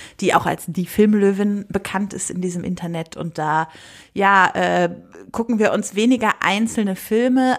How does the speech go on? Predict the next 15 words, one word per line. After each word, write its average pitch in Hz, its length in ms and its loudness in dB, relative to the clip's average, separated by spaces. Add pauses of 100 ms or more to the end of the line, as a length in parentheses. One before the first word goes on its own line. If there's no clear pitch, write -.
als 185 400 -2
so 190 160 -4
filmübergreifende 185 1400 0
Themen 190 500 2
an, 170 420 0
die 180 260 -2
irgendwie 180 500 0
aus 180 220 2
einer 170 80 -2
feministischen 175 680 -2
Perspektive 185 640 -2
wichtig 180 320 -2
sind. 156 240 -6
Zum 175 140 -6
Beispiel, 180 540 2